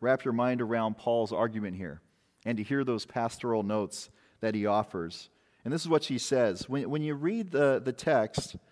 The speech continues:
replace the words justify and justification with belong and belonging.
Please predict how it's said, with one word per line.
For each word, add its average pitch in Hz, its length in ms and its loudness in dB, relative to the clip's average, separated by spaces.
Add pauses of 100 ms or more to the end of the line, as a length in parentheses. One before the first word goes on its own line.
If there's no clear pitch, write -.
(240)
replace 190 480 0
the 175 100 0
words 156 380 0
justify 175 960 0 (480)
and 120 200 -2
justification 131 1300 0
with 110 260 -4
belong 127 640 2 (480)
and 117 220 0
belonging. 104 540 0